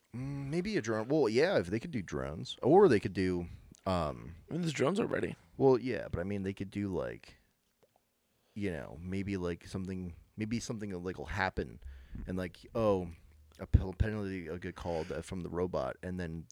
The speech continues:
Speaker 1: do what they do to send it to New York and have them take a look at it in the booth in there. And 'cause that's,
Speaker 2: Fair.
Speaker 1: that's what they do. Like, when they're like, "It's under re-, a review,"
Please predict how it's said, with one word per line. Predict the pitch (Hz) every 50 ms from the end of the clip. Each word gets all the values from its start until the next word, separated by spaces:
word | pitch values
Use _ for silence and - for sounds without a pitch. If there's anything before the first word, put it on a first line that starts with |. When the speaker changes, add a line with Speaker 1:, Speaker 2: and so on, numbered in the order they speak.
| - _ -
Speaker 1:
do | - 113 107
what | 98 101 85
they | 98 95
do | 95 - 104 95
to | 87
send | 87 - - 92 92
it | 92 -
to | - 101 92
New | 85
York | 87 87 92 104 104 98 - - - _ _ _ _ _ _ _ _ _ _ -
and | - 90
have | 87 87
them | 87 92 98 95
take | - 87 80
a | 87
look | 90 90 - 95
at | 92 92
it | 95 87 - -
in | 87
the | 90 82
booth | - 95 95 95 -
in | 87 85
there. | 90 98 101 98
And | 92 92 85 95 - - - - - - - - - - - -
'cause | - 104
that's, | 113 139 131
Speaker 2:
Fair. | 123 120 135 - - - - - _ _ _
Speaker 1:
that's | - -
what | 156 151
they | 139
do. | 101 85 107 98 85
Like, | 80 85 -
when | 92 92
they're | 92 90 90
like, | 87 85 -
"It's | 85 85 - -
under | 139 147 139 131
re-, | 113 113 101
a | - 110
review," | 101 104 98 95 101 98 87 76 -